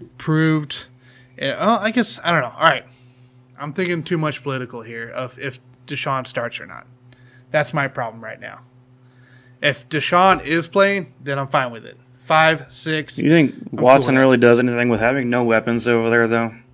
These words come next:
Speaker 1: Didn't
Speaker 2: that's
Speaker 1: he
Speaker 2: gonna
Speaker 1: do
Speaker 2: make
Speaker 1: it
Speaker 2: him
Speaker 1: last
Speaker 2: look bad.
Speaker 1: year?
Speaker 2: It's gonna make him look bad.
Speaker 1: Didn't he do that last year?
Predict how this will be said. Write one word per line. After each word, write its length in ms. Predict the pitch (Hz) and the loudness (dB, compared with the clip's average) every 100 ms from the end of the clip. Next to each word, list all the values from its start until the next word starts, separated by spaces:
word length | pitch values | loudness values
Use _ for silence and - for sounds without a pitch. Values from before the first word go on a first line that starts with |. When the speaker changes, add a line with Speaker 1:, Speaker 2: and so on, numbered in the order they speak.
| _ _ - - | _ _ -20 -10
Speaker 1:
Didn't 160 | - 117 | 0 2
Speaker 2:
that's 140 | 147 | 4
Speaker 1:
he 60 | 175 | 6
Speaker 2:
gonna 100 | - | 8
Speaker 1:
do 100 | 220 | 10
Speaker 2:
make 80 | 202 | 8
Speaker 1:
it 20 | |
Speaker 2:
him 60 | 143 | 8
Speaker 1:
last 260 | 160 202 | 6 6
Speaker 2:
look 60 | - | 8
bad. 40 | 302 320 | 8 8
Speaker 1:
year? 80 | - - - | 0 -20 -20
Speaker 2:
It's 100 | - | -6
gonna 140 | 165 | 0
make 160 | 156 151 | 0 2
him 160 | 135 120 | 2 2
look 180 | 117 | 0
bad. 300 | 120 104 104 - _ - 139 | -2 -6 -6 -16 _ -6 2
Speaker 1:
Didn't 180 | 233 226 | 6 8
he 60 | |
do 160 | 220 247 | 8 6
that 120 | 240 | 6
last 340 | 190 233 - | 6 2 2
year? 200 | 330 320 | 0 0